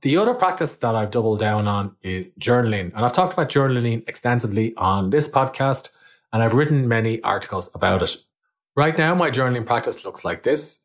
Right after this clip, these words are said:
I write one hundred and fifty to three hundred words in the morning, and I typically will write about what I want to focus on for the day, what went well, and one to three examples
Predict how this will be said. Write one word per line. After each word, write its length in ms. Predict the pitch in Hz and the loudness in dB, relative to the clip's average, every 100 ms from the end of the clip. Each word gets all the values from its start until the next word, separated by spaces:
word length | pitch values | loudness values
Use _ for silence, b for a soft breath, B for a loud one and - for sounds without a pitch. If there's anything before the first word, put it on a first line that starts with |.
| - | 0
I 100 | 107 | 2
write 280 | 110 120 123 | 4 2 2
one 160 | 135 139 | 2 2
hundred 300 | 165 160 151 | 2 2 0
and 100 | 131 | -2
fifty 320 | 127 - 120 | -2 -4 -10
to 140 | - | -10
three 320 | - 120 120 | -4 2 2
hundred 400 | 113 117 110 95 | 4 2 0 2
words 420 | 101 98 95 - - | 2 2 0 -4 -4
in 260 | 98 95 95 | -2 0 -2
the 160 | 95 98 | 0 2
morning, 480 | 101 110 147 151 B B B B | 4 4 4 2 B B B B
and 160 | 107 117 | 0 0
I 40 | |
typically 380 | 120 185 190 156 | 2 2 2 4
will 140 | 127 | 4
write 280 | 110 120 123 | 4 2 2
about 300 | 110 104 92 | 0 0 0
what 140 | 107 | 0
I 20 | 101 | 0
want 220 | 101 92 | -2 -4
to 40 | |
focus 380 | - 120 117 101 | 0 0 2 -2
on 160 | 98 92 | -4 -6
for 120 | 85 | -10
the 100 | 82 | -4
day, 420 | 107 117 139 131 - | 0 2 2 -2 2
what 220 | 123 110 | 2 2
went 240 | 110 104 | -2 -2
well, 320 | 131 147 160 - _ - | 0 0 0 -4 _ -2
and 360 | 123 127 117 127 | 0 2 2 2
one 220 | 180 185 | 2 0
to 120 | 156 | -4
three 300 | - 127 123 | 0 4 4
examples 560 | 110 117 113 110 104 | 2 0 0 0 -2